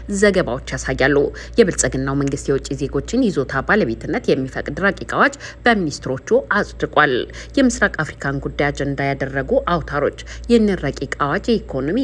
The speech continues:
ቀኝ ግዛት ሲሉ ገልጸውታል። ኢትዮጵያ በቀኝ ግዛት ያልተገዙ ሁለት የአፍሪካ ሀገሮች መካከል አንዷ ብትሆንም፣ በሃያ አንደኛው ክፍለ ዘመን የኢኮኖሚ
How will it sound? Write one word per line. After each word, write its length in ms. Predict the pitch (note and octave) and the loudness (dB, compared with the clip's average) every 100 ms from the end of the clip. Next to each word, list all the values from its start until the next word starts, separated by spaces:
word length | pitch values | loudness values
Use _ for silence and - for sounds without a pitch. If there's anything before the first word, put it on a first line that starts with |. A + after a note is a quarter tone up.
| G3+ | -2
ቀኝ 220 | - C#3+ B2+ | -2 -2 -2
ግዛት 300 | C3+ C#3 - | -4 -6 -6
ሲሉ 180 | F3 A#3 A#3+ - - | 2 4 2 -4 0
ገልጸውታል። 720 | A3 - - C#3 - C#3+ B2 - - - B3+ | 2 2 0 -2 2 2 2 0 -8 -4 -2
ኢትዮጵያ 400 | A#3+ A3 A#3+ E4 | 2 2 2 0
በቀኝ 380 | A3+ - C3 C3 | 0 -2 -4 -4
ግዛት 300 | C#3+ C#3+ - | -2 -4 0
ያልተገዙ 460 | A3 B3+ D3+ C#3 G3+ | -2 -2 -4 -4 -4
ሁለት 320 | A3 A#3 F#3+ - | -2 0 0 -2
የአፍሪካ 300 | D#3 - C3+ | -4 -4 -4
ሀገሮች 340 | C3 C3+ C#3 D3+ | -4 -4 -6 -8
መካከል 360 | C3 C3 A#3+ G#3 | -8 -6 -2 0
አንዷ 220 | F3+ C#3 | 0 -2
ብትሆንም፣ 440 | C#3+ - D3 C#3+ - - - | -6 -2 0 0 -2 -8 -2
በሃያ 200 | A#3 G#3+ | 0 2
አንደኛው 400 | F3+ C#3+ C3+ C3+ | 0 -2 -4 -8
ክፍለ 220 | - C3+ C3+ | -6 -6 -4
ዘመን 280 | C3+ D#3+ B3+ | -2 -2 0
የኢኮኖሚ 440 | G#3 - C3 D#3 | 0 -2 -4 -2